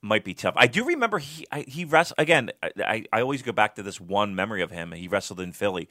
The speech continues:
and I think it was against Owen Hart. Um, and, and, and the, and the ring broke, like, the, the ropes broke.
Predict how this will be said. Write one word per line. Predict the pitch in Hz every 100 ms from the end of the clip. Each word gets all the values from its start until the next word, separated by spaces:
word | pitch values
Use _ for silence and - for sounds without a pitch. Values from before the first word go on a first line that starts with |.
| - - -
and | 107
I |
think | 104 339
it | 427
was | 285
against | 123 117 -
Owen | 143 208 -
Hart. | - - 190 156 - _ _ _ _ _ _ _ _ _ _ _ -
Um, | 101 101 101 98 98 95 _ _ _ _ _ _ - -
and, | 120
and, | - 110
and | 107 101
the, | 95 95 -
and | 107
the | 98
ring | 92 104 214 196 107
broke, | 82 95 - _ _ _ _ 101
like, | 92
the, | 101 95
the | 98 92
ropes | 175 131 -
broke. | - 82 -